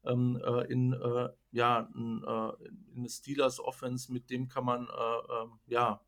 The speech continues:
vieles, äh, vieles erledigen. Ja, ähm, also so mit leichtem Upside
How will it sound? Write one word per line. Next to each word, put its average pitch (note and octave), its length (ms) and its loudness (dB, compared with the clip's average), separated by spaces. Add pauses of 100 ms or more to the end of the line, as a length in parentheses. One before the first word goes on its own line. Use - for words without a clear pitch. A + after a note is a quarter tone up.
vieles, B2+ 800 -2
äh, A2+ 600 -8
vieles B2 380 0
erledigen. A2+ 840 -2 (120)
Ja, G#2 300 0 (260)
ähm, A2 280 -6
also G#2+ 360 -6 (360)
so A2+ 380 -4 (280)
mit B2 260 -2
leichtem C3+ 400 4
Upside A2+ 640 0